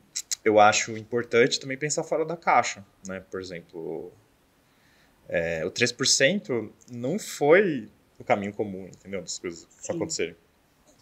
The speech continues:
Speaker 1: Foi completamente bizarro, mas rolou, entendeu?
Speaker 2: Sim.
Speaker 1: É, tipo, quando a gente fez o três por cento,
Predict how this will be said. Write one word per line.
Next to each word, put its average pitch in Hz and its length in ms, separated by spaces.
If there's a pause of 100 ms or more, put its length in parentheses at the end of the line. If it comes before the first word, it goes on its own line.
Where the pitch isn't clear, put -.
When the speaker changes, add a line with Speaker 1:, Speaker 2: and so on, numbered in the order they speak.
(100)
Speaker 1:
Foi 117 100
completamente 117 420
bizarro, 160 580 (200)
mas 104 200
rolou, 175 320
entendeu? 110 360 (320)
Speaker 2:
Sim. 175 380 (320)
Speaker 1:
É, 101 80
tipo, 95 800 (220)
quando 107 200
a 104 40
gente 113 180
fez 110 320
o 113 60
três - 160
por - 160
cento, 143 520